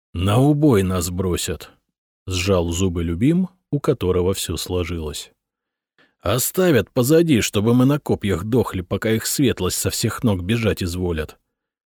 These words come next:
Вон от чего удумали. А потом снег следы за пару часов укроет.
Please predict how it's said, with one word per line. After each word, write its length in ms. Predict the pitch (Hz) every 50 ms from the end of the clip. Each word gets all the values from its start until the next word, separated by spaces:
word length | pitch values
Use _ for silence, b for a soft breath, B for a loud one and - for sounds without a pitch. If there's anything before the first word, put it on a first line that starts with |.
| _ _ -
Вон 380 | 80 85 90 98 110 123 135
от 80 | 131 123
чего 360 | - - 139 139 139 135 135
удумали. 600 | 135 127 131 131 113 101 92 90 85 82 76 - - _ _ _ _ _ _ _ _ _ _ _ _ _
А 120 | - 87 80
потом 440 | - 104 104 - - 160 165 160 139
снег 440 | - - - 131 139 135 113 -
следы 400 | - - 113 113 120 117 117 117
за 160 | 101 90 104 101
пару 280 | - 117 107 104 104
часов 440 | - - 131 - - 123 104 - -
укроет. 600 | 104 - 120 107 101 95 90 87 82 - -